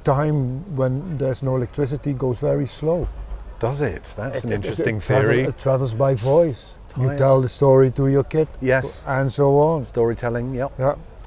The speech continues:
Speaker 1: So the distance, one hundred year, years, is covered with three generations.
Speaker 2: Of storytelling.
Speaker 1: Yeah.
Speaker 2: They, they could write though then, couldn't they?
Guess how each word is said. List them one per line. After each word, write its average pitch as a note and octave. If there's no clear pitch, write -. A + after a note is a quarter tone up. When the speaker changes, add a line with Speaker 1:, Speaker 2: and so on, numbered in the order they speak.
Speaker 1:
So B2+
the C3
distance, C#3+
one C#3+
hundred C3+
year, D3
years, D3+
is B2+
covered C#3
with B2+
three D3+
generations. C3
Speaker 2:
Of F#2+
storytelling. F#2
Speaker 1:
Yeah. A#2
Speaker 2:
They, C#3+
they D#3
could C3+
write D3+
though F#2+
then, F#2
couldn't A2
they? G2